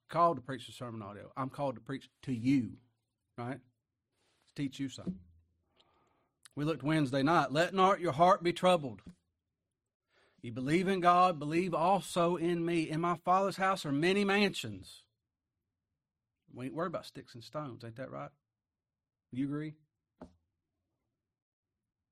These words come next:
"If it were not so, I told you, I go to prepare a place for you." What's that place? You remember? It's a place of acceptance with a holy God we offended. That's an important place.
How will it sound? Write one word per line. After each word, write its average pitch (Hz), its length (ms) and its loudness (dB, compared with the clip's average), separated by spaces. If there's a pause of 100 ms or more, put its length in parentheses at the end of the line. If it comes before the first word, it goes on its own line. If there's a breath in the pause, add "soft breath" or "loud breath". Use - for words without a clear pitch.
(200)
"If 120 120 -20
it 165 80 -8
were 190 140 -2
not 196 180 -2
so, 180 200 -2
I 196 100 2
told 165 300 -4
you, 185 100 -4
I 185 100 -6
go 196 140 -4
to 165 80 -8
prepare 175 300 -10
a 127 100 -10
place 190 520 -8
for - 140 -12
you." 117 160 -8
What's 240 180 -8
that 285 180 -6
place? 123 420 -12 (800)
You 139 100 -4
remember? 202 360 -2 (1200)
It's - 80 -20
a 123 40 -20
place 170 280 -4
of 151 60 -12
acceptance - 760 -8 (140)
with 123 160 -12
a 101 60 -8
holy 202 400 -4
God 196 300 0
we 190 140 -8
offended. 165 480 -10 (760)
That's 156 120 -12
an 123 60 -8
important 120 320 -10
place. 131 380 -12